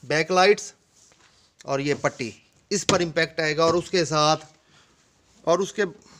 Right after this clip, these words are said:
बाद, उस पट्टी के बाद आपकी ये डिग्गी जो है,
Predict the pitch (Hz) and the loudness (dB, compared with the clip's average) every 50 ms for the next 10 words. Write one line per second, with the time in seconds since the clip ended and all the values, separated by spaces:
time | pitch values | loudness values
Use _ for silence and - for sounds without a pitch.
0 | _ - 135 120 143 151 160 170 165 151 135 143 139 - - _ _ _ _ _ | _ -20 -8 -4 0 4 6 6 6 6 4 0 -6 -10 -16 _ _ _ _ _
1 | _ _ _ _ _ _ _ _ _ _ - 208 190 - - 202 196 202 - 226 | _ _ _ _ _ _ _ _ _ _ -4 -4 -4 -2 -2 -4 -2 -2 -4 -4
2 | 190 214 185 139 139 127 127 127 127 127 - _ _ _ _ _ _ - _ _ | -2 -2 -2 0 0 0 0 0 -4 -6 -14 _ _ _ _ _ _ -20 _ _
3 | - 170 175 180 156 - 180 180 175 170 165 170 165 165 160 165 165 165 160 160 | 0 2 2 2 0 0 -2 0 0 2 2 2 2 0 0 0 2 2 2 0
4 | 160 160 - - - - _ _ _ _ _ _ _ _ _ - - 131 151 160 | 0 -2 -4 -10 -16 -20 _ _ _ _ _ _ _ _ _ -20 -8 -4 -4 -4
5 | 147 156 175 170 147 160 143 139 135 131 127 | -4 -4 -6 -4 -2 -2 0 0 0 -2 -4